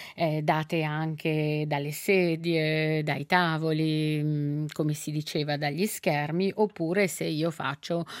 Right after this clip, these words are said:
un lavoro estremamente dinamico. Però anche in questo caso, magari faccio l'esempio, eh, di qualcuno che lavora all'aria aperta, tipo un boscaiolo,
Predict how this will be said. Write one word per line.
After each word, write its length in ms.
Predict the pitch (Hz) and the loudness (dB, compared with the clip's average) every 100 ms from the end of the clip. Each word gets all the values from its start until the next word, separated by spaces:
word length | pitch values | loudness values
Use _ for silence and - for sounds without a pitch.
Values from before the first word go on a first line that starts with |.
| - - | -14 -2
un 160 | 190 165 | 4 6
lavoro 680 | 180 170 143 147 160 170 160 | 6 4 2 4 4 4 2
estremamente 880 | 165 - - 160 156 156 151 151 151 | -2 -4 -2 -2 0 0 0 -2 -2
dinamico. 800 | 147 160 143 143 147 147 165 185 - - - | 0 0 0 0 -2 -2 0 0 -2 -10 0
Però 200 | 190 160 | 0 2
anche 300 | 147 147 165 | 0 0 0
in 100 | 156 | 2
questo 360 | 175 - 226 | 0 0 0
caso, 460 | 220 147 147 160 180 | 0 0 0 0 0
magari 540 | 143 143 143 147 170 | 0 -2 -2 -2 -2
faccio 300 | 156 151 - | -2 -6 -4
l'esempio, 760 | 151 147 156 151 147 156 147 143 - - - | -4 -2 -2 -2 -2 -2 0 -2 -6 -8 -2
eh, 260 | 165 147 | 0 0
di 100 | 143 | 0
qualcuno 380 | 151 151 - 160 | 0 0 0 -2
che 100 | 156 | 0
lavora 600 | 147 143 160 151 147 139 | -2 -2 -2 0 -2 -2
all'aria 380 | 147 147 147 151 | -2 -2 -2 -4
aperta, 420 | 151 156 160 - | -2 0 -2 -4
tipo 240 | 143 156 | -8 -4
un 160 | 156 160 | -2 0
boscaiolo, 920 | 160 156 - 185 175 151 147 151 160 | 0 -2 2 2 4 2 2 2 2